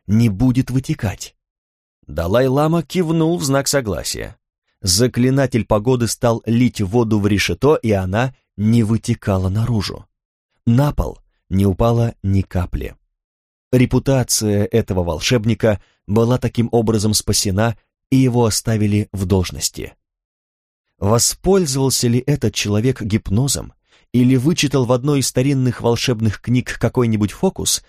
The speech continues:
объясняющийся физическими законами, но в любом случае он счастливо выкрутился из непростой ситуации.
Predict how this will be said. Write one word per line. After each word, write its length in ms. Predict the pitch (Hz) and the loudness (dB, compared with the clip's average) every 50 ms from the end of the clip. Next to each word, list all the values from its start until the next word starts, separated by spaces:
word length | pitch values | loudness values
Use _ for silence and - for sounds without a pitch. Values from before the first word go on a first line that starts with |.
| _ _ _ | _ _ _
объясняющийся 880 | - 120 127 143 139 - - 151 135 123 113 - - 127 120 - - 120 | -2 0 2 2 2 0 0 0 0 0 0 0 0 0 0 0 -2 -2
физическими 640 | - - 143 123 127 123 120 110 - - 127 117 117 | -2 -2 -4 -4 -2 -4 -4 -4 -2 -2 -2 0 0
законами, 680 | 107 139 135 - 139 117 90 78 - 55 60 - - _ _ - | 0 0 0 0 -2 -2 -2 -4 -6 -10 -10 -10 -12 _ _ 0
но 260 | 135 147 160 175 175 | 2 2 4 2 2
в 120 | 135 156 | 0 0
любом 360 | 175 175 165 151 170 165 143 | 0 0 2 2 0 0 0
случае 600 | 127 - - 117 127 131 123 110 - - 113 110 | -2 -6 -4 -2 -2 -2 -2 -2 -2 -2 -2 0
он 260 | - 113 120 110 101 - _ _ - | 0 0 0 0 -2 -4 _ _ -4
счастливо 640 | - - - - 151 143 127 - - 127 123 117 110 | -2 0 2 2 2 2 2 0 -2 -2 0 0 0
выкрутился 720 | 98 156 185 - - 151 139 - 156 139 - - 139 135 | 2 0 0 0 0 -4 -2 0 -2 -2 0 0 0 0
из 300 | - - 175 175 143 135 | 0 0 -2 0 0 2
непростой 560 | 165 147 - - 135 120 - - 127 117 107 | 0 0 2 2 0 0 0 0 0 0 0
ситуации. 720 | - - 95 - 92 87 92 - - - - - - - | 0 -2 -4 -4 -4 -4 -4 -4 -6 -6 -8 -8 -16 -20